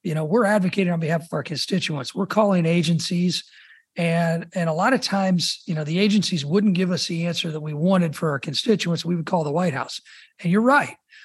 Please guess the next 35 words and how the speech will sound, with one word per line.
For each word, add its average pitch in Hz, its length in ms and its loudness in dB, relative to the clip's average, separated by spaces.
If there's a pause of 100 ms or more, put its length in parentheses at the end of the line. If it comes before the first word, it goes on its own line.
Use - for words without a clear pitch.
(100)
My 196 100 4
experience 208 420 4
calling 196 280 2
the 156 60 0
Bush 175 300 0 (120)
Office 170 360 0
of 160 80 -4
Legislative 170 480 -2
Affairs 190 420 -4
was 160 160 0
a 139 200 0
<laughs> - 80 -20
lot 208 280 0
less 190 200 2
productive 156 640 0 (540)
than 170 180 2
calling 185 440 4
the 170 140 2
Obama, 180 580 2 (540)
uh, 175 80 -4
White 175 260 2
House 165 340 0
Office 165 320 -2
of 180 80 -2
Legislative 165 520 -2
Affairs, 160 360 -4
since 185 160 0
I 208 60 6
had 190 120 4
some 196 140 4
relationships 202 640 0
with 147 100 -6
some 156 200 -2
of 147 80 -4
them 160 240 0